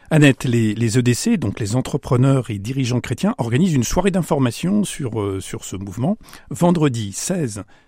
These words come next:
septembre à dix-huit heures trente à la Maison Saint-Vincent, au cinquante et un boulevard Aristide Briand à Orléans,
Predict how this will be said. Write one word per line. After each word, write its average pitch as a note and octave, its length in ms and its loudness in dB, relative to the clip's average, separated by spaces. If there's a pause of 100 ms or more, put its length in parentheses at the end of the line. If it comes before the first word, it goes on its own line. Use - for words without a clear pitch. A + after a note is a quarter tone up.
septembre D#3+ 640 -2
à A#2+ 100 -6
dix-huit E3 380 -2
heures - 100 -6
trente C#3+ 420 -4 (280)
à C#3+ 100 -4
la C#3 80 0
Maison G#2+ 380 -4
Saint-Vincent, G#2+ 640 -6 (680)
au C#3+ 120 -2
cinquante E3 380 -2
et C#3 40 0
un A#2+ 300 0
boulevard C3+ 400 -2
Aristide B2+ 360 -6
Briand D#3+ 380 0 (240)
à F#3 80 0
Orléans, C3+ 320 -4